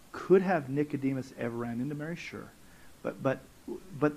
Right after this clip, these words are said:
I like what they're doing with Nicodemus because he is a teacher. He is the teacher of teachers. He's a Pharisee. He is, he knows God, and, and he's not necessarily bad. Remember, he's just a Pharisee.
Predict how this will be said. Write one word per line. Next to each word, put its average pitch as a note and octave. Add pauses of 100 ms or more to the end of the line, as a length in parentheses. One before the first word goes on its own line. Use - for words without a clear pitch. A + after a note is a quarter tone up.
(120)
I C3
like F#3+
what F#3
they're D#3
doing C#3+
with B2
Nicodemus B2+
because B2 (600)
he G#3
is C3+
a C#3
teacher. - (560)
He G#3
is C3+ (420)
the C3+
teacher G#3+
of G3 (100)
teachers. - (120)
He's F3+ (480)
a C#3 (240)
Pharisee. F3+ (460)
He G#3+
is, D3+
he D3
knows E3
God, G2+
and, A#2+
and B2+ (240)
he's D3
not A3+
necessarily D3
bad. A3
Remember, B2+
he's D#3+
just C#3+
a C3 (180)
Pharisee. -